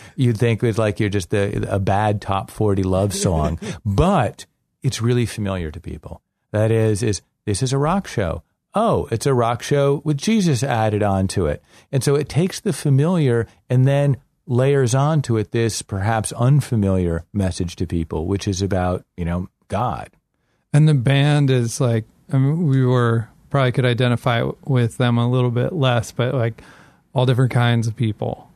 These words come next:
Speaker 3: So you could see yourself in this on stage.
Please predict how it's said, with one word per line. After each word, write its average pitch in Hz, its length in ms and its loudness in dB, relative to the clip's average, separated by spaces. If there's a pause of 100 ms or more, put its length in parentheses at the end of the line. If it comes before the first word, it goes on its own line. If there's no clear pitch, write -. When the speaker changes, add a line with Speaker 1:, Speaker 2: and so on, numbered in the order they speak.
(140)
Speaker 3:
So - 120 -2
you 143 160 4
could 131 180 0
see 131 580 2 (180)
yourself 113 880 0 (200)
in 127 280 4
this 117 220 -2 (100)
on 120 220 0
stage. 113 540 -2